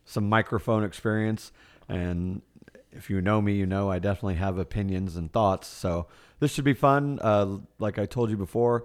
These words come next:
I think we're on the same page on a lot of things. Some things we differ, but,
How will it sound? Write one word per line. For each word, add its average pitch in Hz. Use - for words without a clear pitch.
I 101
think 107
we're 104
on 104
the 98
same 104
page 104
on 92
a 90
lot 98
of 110
things. 110
Some 92
things 90
we 87
differ, 113
but, 98